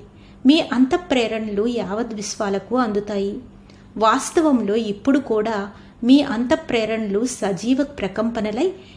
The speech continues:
ఎన్నో విశ్వాలలో ఎందరినో ప్రభావితుల్ని చేస్తున్నాయి. ప్రకంపనాలను గ్రహిస్తూ ప్రసరిస్తున్న విషయం మీకు తెలియడం లేదు. మీరెంత బలవంతులో మీకు అర్థం కావడం లేదు. అందువల్ల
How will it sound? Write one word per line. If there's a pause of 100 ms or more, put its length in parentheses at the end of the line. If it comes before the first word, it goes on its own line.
(160)
ఎన్నో
విశ్వాలలో
ఎందరినో
ప్రభావితుల్ని
చేస్తున్నాయి. (1300)
ప్రకంపనాలను
గ్రహిస్తూ (440)
ప్రసరిస్తున్న
విషయం
మీకు
తెలియడం
లేదు. (500)
మీరెంత
బలవంతులో
మీకు
అర్థం
కావడం
లేదు. (540)
అందువల్ల